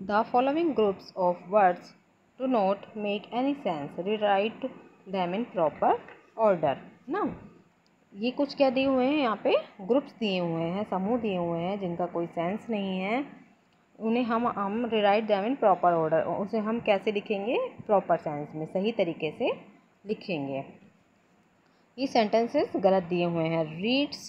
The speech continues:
he in my class", इसको proper sentence बनाना है। "Read he in my class।"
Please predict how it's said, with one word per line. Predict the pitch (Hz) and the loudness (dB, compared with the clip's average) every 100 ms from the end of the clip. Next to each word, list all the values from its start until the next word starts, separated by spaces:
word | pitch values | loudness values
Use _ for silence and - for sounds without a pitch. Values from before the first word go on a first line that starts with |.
| - - _ | -20 -20 _
he | 220 233 - - | -6 -6 -6 -4
in | 247 226 | -2 0
my | 170 165 165 | 0 -2 0
class", | 196 180 147 - - _ - | 2 4 2 -2 -20 _ -20
इसको | - - 233 | -12 -4 -2
proper | 233 226 233 294 | 4 4 4 2
sentence | - 185 170 165 165 | 0 -2 -2 -4 -4
बनाना | 165 160 151 160 | -2 -2 -2 -2
है। | 180 190 175 165 | -2 -2 -2 -2
"Read | 190 233 269 311 294 - - - | -2 0 2 2 0 -4 -12 -8
he | 202 202 226 - - _ _ _ _ _ _ _ _ 226 | -4 -4 -6 -12 -20 _ _ _ _ _ _ _ _ -2
in | 226 247 214 | 0 2 2
my | 185 226 - | 0 -2 -2
class।" | 220 196 156 | 4 4 4